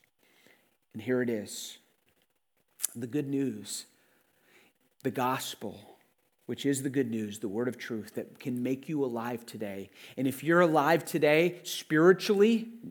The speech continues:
you have the new life, you're gonna sit here and you're gonna go, "Yes, yes, yes. Oh God, make it more true in my life.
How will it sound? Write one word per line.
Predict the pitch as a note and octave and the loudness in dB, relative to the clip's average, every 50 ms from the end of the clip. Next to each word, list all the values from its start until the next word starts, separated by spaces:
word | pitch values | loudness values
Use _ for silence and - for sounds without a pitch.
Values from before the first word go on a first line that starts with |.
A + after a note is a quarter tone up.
| - - | -12 -4
you | E3+ D#3 D3 | 0 4 4
have | D#3 C#3 | 4 4
the | C#3 D3 | 4 2
new | C#3 D3 D#3 D#3+ | 4 4 4 4
life, | E3 E3+ F3+ G3 F#3+ - - - - - - - | 6 6 4 4 2 0 -6 -16 -20 -20 -10 -4
you're | - D#3+ | 0 2
gonna | C#3+ D#3 F3+ E3 D3+ | 6 6 6 6 4
sit | - - - - F3+ F#3+ F#3+ | 0 -2 2 6 6 6 6
here | F#3+ - G#3+ G3+ G3+ G#3 | 4 4 6 6 8 8
and | - - D3 D3+ | 6 4 2 2
you're | D3+ C#3+ | 2 2
gonna | D#3 D3+ | 2 0
go, | C#3 B2 C#3 B2 - - - - | 0 0 -2 -2 -4 -6 -10 -8
"Yes, | C3+ C#3 B2+ - - - - | -6 -6 -6 -6 -8 -8 -6
yes, | C3+ C#3+ D3 A#2+ - - - - | -4 -2 -2 -4 -6 -8 -8 -2
yes. | C3+ D3 C#3+ C3 - - - - | 0 0 0 0 -2 -6 -6 -6
Oh | D#3+ | -4
God, | D3 D#3+ D#3+ D3+ C#3+ | -2 0 0 0 0
make | C#3+ D#3 E3+ E3+ - | 2 2 2 2 2
it | G3 - | 0 -2
more | C#3 C#3+ D3 E3+ F#3 G3 | -2 0 4 6 6 6
true | F#3+ G3 - - F3 D#3 | 6 4 2 4 4 4
in | C#3+ | 6
my | C#3 C3+ C3 | 4 4 2
life. | C3 B2 A#2 - | 2 0 -2 -4